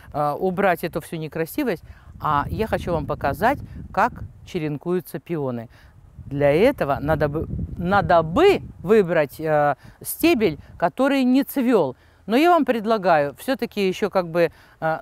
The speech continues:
ну, хотя бы научиться, потому что следующий сезон, он придет, он никуда не денется, и вы будете точно знать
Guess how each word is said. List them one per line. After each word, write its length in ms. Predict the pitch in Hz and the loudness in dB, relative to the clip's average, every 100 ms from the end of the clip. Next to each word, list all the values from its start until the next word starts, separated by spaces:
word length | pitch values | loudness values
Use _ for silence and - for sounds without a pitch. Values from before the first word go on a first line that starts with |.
| - | 0
ну, 180 | 247 - | 0 0
хотя 320 | 190 180 185 | -6 -2 -2
бы 120 | 175 | -2
научиться, 760 | 180 180 185 - - 160 - 135 | -2 -2 -4 -6 -8 -10 -6 -8
потому 300 | 151 160 165 | -4 -4 -4
что 200 | - 165 | -10 -12
следующий 1000 | - 285 339 349 226 254 - - 208 190 _ - _ | -6 2 4 4 0 -4 -6 -6 -4 -6 _ -20 _
сезон, 520 | - 233 170 180 160 156 | -6 -4 -2 -2 -2 -2
он 180 | 294 | -4
придет, 580 | - 349 311 262 202 131 - _ - | 0 0 0 0 -2 -2 -8 _ -2
он 120 | 262 | 0
никуда 300 | 285 277 294 | 0 0 0
не 160 | 277 | 2
денется, 480 | 226 214 156 - 147 - _ - | 0 -2 -6 -4 -4 -4 _ -4
и 100 | 185 | -2
вы 120 | 180 | 0
будете 380 | 165 156 - 151 | 0 -2 -4 -6
точно 460 | - 240 - 160 | 0 0 0 -4
знать 280 | 143 160 143 | -2 0 -2